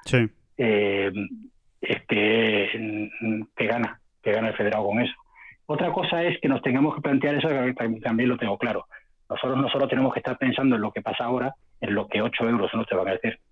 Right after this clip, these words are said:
Speaker 2: nada, mientras que ahora a mí tus ocho euros me sirven para ayudar a ese campo.
Speaker 1: Ujú.
Speaker 2: Eh, pero otra cosa es el año que viene. Bueno, el año que viene tenemos que sentarnos, tenemos que trabajar, tenemos que ver cómo se va a desarrollar la economía nacional y hacer todos los esfuerzos que tenemos que hacer.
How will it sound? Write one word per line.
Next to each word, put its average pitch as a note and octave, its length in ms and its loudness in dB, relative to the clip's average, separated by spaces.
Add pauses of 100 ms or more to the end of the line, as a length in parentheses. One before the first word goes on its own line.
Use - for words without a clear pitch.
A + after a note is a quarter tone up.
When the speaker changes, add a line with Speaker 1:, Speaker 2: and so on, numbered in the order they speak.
Speaker 2:
nada, A#2+ 400 -2 (500)
mientras - 260 0
que - 100 -4
ahora G#2 200 0
a G#2 40 -2
mí A#2+ 260 2
tus - 200 -6
ocho A#2+ 240 -2
euros B2 320 2
me G#2 120 0
sirven A#2 280 0
para G#2+ 180 -2
ayudar G#2 280 2
a G#2+ 60 0
ese F#2 120 -6
campo. G2 360 -8 (260)
Speaker 1:
Ujú. A#2 260 0 (460)
Speaker 2:
Eh, G#2 560 2
pero A#2 180 0
otra A#2+ 140 0
cosa C3+ 220 2
es - 80 0
el B2 100 4
año B2 140 2
que B2+ 80 4
viene. B2 340 2 (140)
Bueno, G#2+ 240 -4 (400)
el - 80 -2
año G2+ 80 2
que G#2 80 2
viene A2+ 160 2
tenemos G#2 320 0
que - 80 -6
sentarnos, A#2 420 0
tenemos F#2+ 280 -2
que A2 80 -6
trabajar, A#2 420 -2
tenemos - 280 -2
que - 80 -4
ver B2+ 200 0 (280)
cómo A#2+ 220 0
se - 100 0
va B2 80 2
a - 20 0
desarrollar B2 300 0
la G#2+ 80 0
economía G2 580 0
nacional A2 520 -4 (380)
y A2+ 100 -2
hacer - 320 -6
todos A2 240 0
los A2 140 0
esfuerzos A2 280 -4
que A2+ 80 -2
tenemos A2+ 280 -2
que - 80 -10
hacer. - 180 -10